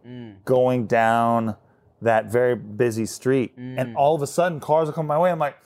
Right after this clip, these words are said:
Speaker 2: "The fuck you guys doing? Get out of the middle of the fucking road!" All this shit. I'm driving around these people, zigzagging around these people and shit.
Speaker 1: Yeah.
Speaker 2: And then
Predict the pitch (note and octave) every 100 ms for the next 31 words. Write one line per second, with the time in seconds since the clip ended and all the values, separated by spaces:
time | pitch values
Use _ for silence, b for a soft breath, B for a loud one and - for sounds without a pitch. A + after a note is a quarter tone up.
0 | _ - - E4 - A#3+ B3+ B3+ G#3+ B3+
1 | C#4 B3 B3+ C4 B3 C4+ C4+ B3 C4+ A#3+
2 | B3 A3+ B3 C4 B3+ G#3+ G#3 - F3+ E3+
3 | D3+ D#3+ E3 E3 D#3+ E3 E3 F3+ D#3+ C3
4 | C#3 D3+ D#3+ D#3 C3+ C#3+ D#3 E3+ E3+ E3+
5 | F#3 F#3+ F#3+ A#2+ A2+ G2+ C#3 D3+ F3 F3